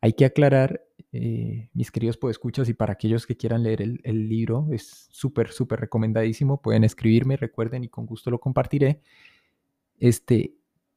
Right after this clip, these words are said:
que este autor y la mayoría de seguidores, si se quiere, de esta escuela de onironautas, están absolutamente convencidos de que el sueño lúcido subsume la experiencia fuera del cuerpo. Para ellos son exactamente la misma cosa.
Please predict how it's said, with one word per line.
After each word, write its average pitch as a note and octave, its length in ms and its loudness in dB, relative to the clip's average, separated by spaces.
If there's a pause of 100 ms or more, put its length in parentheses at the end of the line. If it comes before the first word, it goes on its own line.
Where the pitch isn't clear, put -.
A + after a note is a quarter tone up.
(220)
que A#2+ 500 0 (160)
este C#3 240 2
autor D#3+ 360 4
y C#3+ 60 0
la B2+ 120 0
mayoría A2 560 0
de A2 340 -2 (600)
seguidores, A#2 600 6
si A#2+ 80 -2
se A2 120 -4
quiere, B2 220 -4
de B2 60 -2
esta A#2+ 200 -8
escuela A#2+ 420 -2
de A2+ 140 -2
onironautas, B2 760 -2 (560)
están B2+ 280 2
absolutamente C#3+ 580 2
convencidos A#2 540 -2
de C3 160 -4
que - 100 -8
el G#2+ 120 -6
sueño C#3 360 4
lúcido C3 460 4
subsume B2+ 520 -2
la B2 120 2
experiencia G#2+ 480 -2
fuera A2+ 220 0
del A2 100 0
cuerpo. - 420 0 (160)
Para G2+ 280 0
ellos A#2 240 0
son - 480 -6
exactamente A#2+ 1080 0
la A2 180 0
misma A2 400 -2
cosa. - 340 2